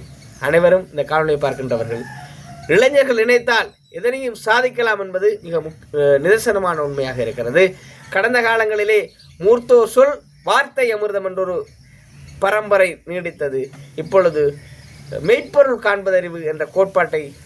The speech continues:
இளைஞர்கள் தூக்கியிருக்கிறார்கள். இந்த அரசாங்கங்களும் சரி, சமூக அமைப்புகளும் சரி, பிழையானவர்கள் அடித்து நொறுக்கப்படுவார்கள் என்பதற்கு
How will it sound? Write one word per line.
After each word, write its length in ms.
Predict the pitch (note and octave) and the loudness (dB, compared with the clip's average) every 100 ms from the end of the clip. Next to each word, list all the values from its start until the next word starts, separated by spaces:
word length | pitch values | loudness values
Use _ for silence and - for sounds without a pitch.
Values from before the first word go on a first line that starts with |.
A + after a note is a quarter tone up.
| - | -4
இளைஞர்கள் 460 | D#3 E3+ E3+ D#3 | -2 0 -2 -4
தூக்கியிருக்கிறார்கள். 760 | D#3 D3+ D#3 C3+ C3+ B2 A2+ A2+ - - - - - | -4 -2 -2 0 0 0 -2 -6 -10 -18 -20 -18 -8
இந்த 200 | E3 F3+ F3+ D#3+ | -2 2 2 0
அரசாங்கங்களும் 680 | F3+ A#3+ C#4 C#4 C4+ B3+ G#3+ | -2 0 0 0 -2 -4 -4
சரி, 260 | G#3 F3 D3+ - - - - C#3+ | -4 -4 -10 -16 -20 -20 -8 -6
சமூக 340 | C#3+ A#3 D4+ D4 | -2 0 0 2
அமைப்புகளும் 540 | B3+ A#3 A3+ G#3 F#3 | 2 2 2 0 -2
சரி, 180 | F#3 D3+ C#3+ - - | -4 -4 -8 -14 -10
பிழையானவர்கள் 720 | - F#3+ A#3+ A#3+ A3 G3 F3 D3 | -2 2 4 4 0 -2 -4 -8
அடித்து 360 | E3 G3+ G3+ | -8 -8 -2
நொறுக்கப்படுவார்கள் 720 | G3 A3 A#3+ A#3+ A3+ G#3 F#3+ E3+ | 2 4 4 2 4 2 2 -2
என்பதற்கு 420 | E3+ E3 D#3+ | -2 -4 -4